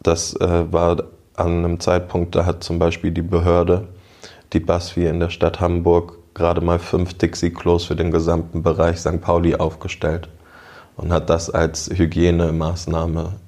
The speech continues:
präsentiert, auch, ne, mit Pressemitteilung und "Wir kümmern uns doch".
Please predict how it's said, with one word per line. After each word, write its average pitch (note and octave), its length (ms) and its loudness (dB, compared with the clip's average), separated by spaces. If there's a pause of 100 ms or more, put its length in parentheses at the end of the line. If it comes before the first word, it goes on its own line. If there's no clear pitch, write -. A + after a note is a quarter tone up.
(280)
präsentiert, E2 840 2 (140)
auch, F2 320 0 (200)
ne, F2+ 160 0
mit F2 220 0
Pressemitteilung E2 960 0
und D2+ 300 -8 (100)
"Wir E2 240 -2
kümmern F2 380 2
uns D2+ 260 -6
doch". - 220 -10